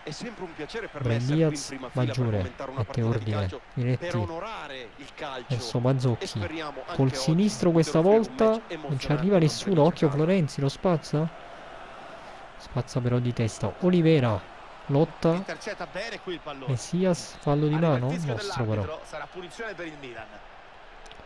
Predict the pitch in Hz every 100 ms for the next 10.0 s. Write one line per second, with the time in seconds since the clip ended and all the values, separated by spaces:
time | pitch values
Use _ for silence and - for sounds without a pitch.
0 | - 123 117 117 - 156 143 123 127 -
1 | - 113 113 135 135 131 127 123 117 117
2 | 113 120 117 117 117 - 123 - 151 139
3 | 123 - 143 139 - 113 - 113 - 131
4 | 120 113 110 123 110 107 - - 104 90
5 | - - - - - - 127 123 123 120
6 | 120 - 143 123 113 110 107 - 113 120
7 | 117 110 - 117 113 - 127 117 113 104
8 | - 101 - - - - - - - -
9 | - - - 147 165 147 143 120 110